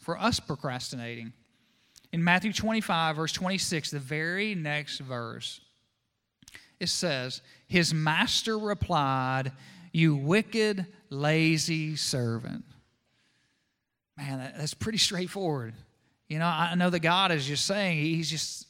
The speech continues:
letting us know, like, "Look, I, I, I want you to not procrastinate. I don't want you to be lazy. I don't want you to miss out on using what I've given you. Like, I need you to do something."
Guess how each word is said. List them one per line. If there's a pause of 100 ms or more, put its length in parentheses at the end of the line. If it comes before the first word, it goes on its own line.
(140)
letting
us
know,
like,
"Look,
I, (100)
I,
I
want
you (420)
to
not
procrastinate.
I
don't
want
you
to
be
lazy.
I
don't
want
you
to
miss
out
on
using
what
I've
given
you.
Like,
I
need
you
to
do
something."